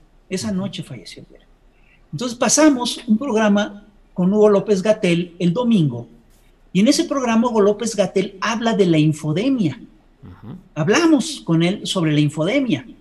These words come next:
Speaker 1: y hablamos de cómo, este, efectivamente, en América Latina se han utilizado estas campañas de odio para, este, digamos, para desacreditar, a, sobre todo a los gobiernos progresistas.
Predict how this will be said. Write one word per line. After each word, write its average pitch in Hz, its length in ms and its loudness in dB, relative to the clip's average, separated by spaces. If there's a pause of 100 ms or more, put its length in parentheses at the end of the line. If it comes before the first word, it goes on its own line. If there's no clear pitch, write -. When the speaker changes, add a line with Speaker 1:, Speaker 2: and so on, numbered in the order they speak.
(400)
Speaker 1:
y 151 80 0
hablamos 226 680 2
de 160 220 -2
cómo, 208 540 6
este, 131 760 -8
efectivamente, 190 1040 -2 (1040)
en 156 300 2
América 185 400 2
Latina 202 840 0
se - 180 -2
han 220 80 2
utilizado 202 580 0
estas 208 240 -4
campañas 180 600 -2
de 160 140 2
odio 151 580 2 (500)
para, 190 500 2
este, 123 840 -6 (360)
digamos, 147 380 -2
para 151 280 -2
desacreditar, 143 1160 -4
a, 170 240 -8
sobre 214 200 -2
todo 330 140 2
a 330 40 2
los 294 120 -2
gobiernos 269 340 -4
progresistas. 226 840 -8